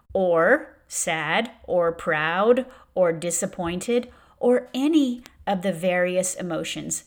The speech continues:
that we can feel. We believe that we can cause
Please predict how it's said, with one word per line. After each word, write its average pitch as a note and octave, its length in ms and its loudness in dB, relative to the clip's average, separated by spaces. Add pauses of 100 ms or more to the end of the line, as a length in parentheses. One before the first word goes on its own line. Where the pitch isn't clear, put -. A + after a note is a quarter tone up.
(200)
that - 160 -4
we D#3+ 140 -8
can D#3+ 180 -10
feel. - 460 -8 (1500)
We A3 300 -2
believe C4 840 0 (220)
that F3 320 -10
we A#3+ 720 -4 (160)
can G#3+ 640 -6
cause G3 960 -4